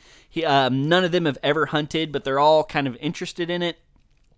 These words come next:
And, uh, so anyway, I went out there one time with him, uh, late summer, early fall, uh, just kinda walked around a little bit. Um, he bought a blind, he bought a feeder and stuff. And, uh, so yeah, my, my hope is to let one of them or any of them,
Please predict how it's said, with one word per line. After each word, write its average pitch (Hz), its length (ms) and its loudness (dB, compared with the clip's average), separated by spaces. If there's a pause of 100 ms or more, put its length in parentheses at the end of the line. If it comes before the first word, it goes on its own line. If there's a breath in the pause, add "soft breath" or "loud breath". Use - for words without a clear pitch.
(140)
And, 131 280 -4
uh, 123 320 -2
so 127 200 0
anyway, 135 280 2
I 131 120 4
went 160 160 2
out 151 140 -2
there 143 140 0
one 156 200 0
time 143 240 0
with 143 180 -2
him, 135 300 -4 (460 loud breath)
uh, 120 280 2
late 180 320 2
summer, 170 360 0
early 151 340 2
fall, 156 680 2
uh, 131 160 -2
just 160 140 -8
kinda 175 160 0
walked 151 340 6
around 139 340 0
a 139 40 -2
little 139 220 2
bit. 135 420 0
Um, 120 260 -4
he 147 160 0
bought 135 260 0
a 127 40 -6
blind, 151 480 0
he 147 80 -8
bought 135 200 0
a 120 40 -8
feeder 139 420 -4
and 135 120 -6
stuff. 131 460 -2 (460 loud breath)
And, 135 220 -2
uh, 123 240 2
so 143 140 -4
yeah, 180 240 2
my, 147 280 0 (140)
my 165 220 2
hope 170 300 2
is 143 140 -6
to 135 100 -6
let 131 340 0
one 143 280 2
of 156 140 -4
them 160 300 -2
or 123 120 -2
any 165 200 -2
of 139 100 -6
them, 143 400 0